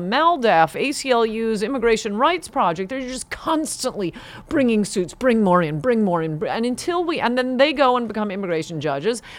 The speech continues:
or they become federal judges, and any law that's ever passed requiring immigrants to speak English or to not have a felony record will be overturned by the I N S. So I just wanna shut it down for ten years, take time to assimilate the ones already here.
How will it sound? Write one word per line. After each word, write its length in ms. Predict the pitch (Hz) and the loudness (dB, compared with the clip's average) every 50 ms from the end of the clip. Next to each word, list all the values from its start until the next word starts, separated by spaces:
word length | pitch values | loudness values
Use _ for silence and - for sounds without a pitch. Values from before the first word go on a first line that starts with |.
| - - | -6 0
or 160 | - 254 302 | 2 4 4
they 120 | 294 294 269 | 4 4 2
become 260 | 208 208 208 196 170 | 2 0 -2 -2 -2
federal 360 | - - - 160 156 165 160 | 0 2 2 2 2 2 0
judges, 400 | 151 147 156 147 147 147 220 220 233 | 2 2 0 0 0 0 -2 -2 -2
and 160 | - 247 269 | -2 -2 0
any 220 | 302 330 330 311 | 0 0 0 -2
law 240 | 262 240 240 240 247 | 0 2 4 4 4
that's 160 | 220 220 220 | 4 2 -2
ever 160 | 233 185 202 | -2 -2 -2
passed 340 | 190 220 220 202 196 185 - - | -2 0 0 2 0 0 -2 -4
requiring 560 | 196 - - 277 311 370 381 349 285 196 170 | -4 0 2 2 2 2 2 0 0 -2 -2
immigrants 400 | 160 165 165 165 170 165 165 - | -2 -2 0 0 0 0 -2 -4
to 100 | - 170 | -8 -8
speak 320 | - - - 185 165 - 185 | -8 -4 -4 -4 -2 0 -2
English 560 | 165 156 151 135 147 156 214 220 - - - - - - - - | -2 -2 -2 0 0 0 0 0 -4 -8 -12 -16 -20 -20 -8 0
or 200 | - 220 214 208 | 4 4 4 4
to 160 | - - 220 196 | 4 0 -2 0
not 300 | 165 175 190 196 - 190 | 0 2 2 2 2 2
have 140 | 185 175 175 | 0 0 0
a 80 | 175 | 0
felony 440 | 156 - - 180 175 175 165 170 165 | 0 2 2 2 4 2 0 -2 -2
record 440 | 151 175 233 302 302 254 202 226 254 | 0 2 2 2 2 0 -2 -2 0
will 120 | 240 226 | 0 0
be 160 | 165 175 160 156 | 0 0 0 2
overturned 600 | 175 165 147 165 - - 220 254 339 359 311 202 | 2 2 2 0 0 2 2 2 2 2 2 4
by 160 | 175 165 156 | 4 4 4
the 140 | 139 147 151 | 2 -2 -2
I 200 | 139 147 147 143 | -2 -2 -4 -4
N 100 | 143 143 | -4 -4
S. 180 | 147 170 - - - - - - - | -6 -6 -6 -8 -16 -18 -16 -16 -12
So 260 | - - 311 311 294 | -6 -4 0 0 2
I 180 | - - 262 311 | 2 2 0 0
just 180 | 277 339 285 226 | -2 -2 -6 -4
wanna 180 | 330 311 302 | -4 -4 -2
shut 240 | 294 - - 269 262 | -2 -2 0 0 2
it 120 | 247 226 | 0 0
down 380 | 214 233 220 214 208 214 214 208 | 0 0 2 4 4 4 2 0
for 120 | - 226 | -2 -4
ten 320 | 208 - - 262 254 262 262 | -4 -2 -2 -2 -2 -2 -2
years, 520 | 247 226 208 202 196 196 202 190 - - - - - _ | -2 -2 -2 0 0 -2 -2 -4 -8 -12 -16 -20 -20 _
take 220 | - - 247 220 - | -2 0 0 0 0
time 240 | 254 233 220 220 | -2 -2 -2 -2
to 120 | 208 220 214 | -2 -2 -2
assimilate 520 | 208 208 - 226 208 202 196 190 190 185 | -4 -4 -4 -6 -4 -2 -2 -2 -4 -4
the 80 | - 190 | -4 -4
ones 260 | 180 175 175 180 175 | -4 -4 -4 -2 -2
already 380 | 190 175 175 175 170 170 170 165 | 0 0 0 0 -2 -2 -2 -4
here. 500 | 175 180 175 170 170 165 165 165 170 | -4 -4 0 2 2 2 2 2 -2